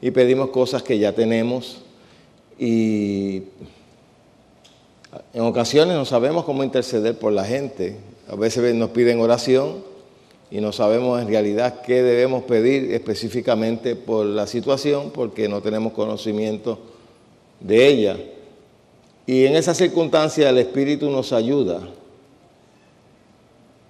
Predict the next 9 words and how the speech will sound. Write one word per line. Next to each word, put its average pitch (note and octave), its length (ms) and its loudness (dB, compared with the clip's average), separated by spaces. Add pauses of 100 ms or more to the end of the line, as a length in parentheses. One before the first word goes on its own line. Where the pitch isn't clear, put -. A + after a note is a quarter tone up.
(400)
a G#2 580 0
orar A#2+ 760 2 (500)
conforme C#3 920 -2
a A#2+ 120 -4
la G#2+ 200 -2
perfecta C3 720 -2
voluntad A2+ 640 -2
de F#2+ 500 -4
Dios. F#2+ 640 -4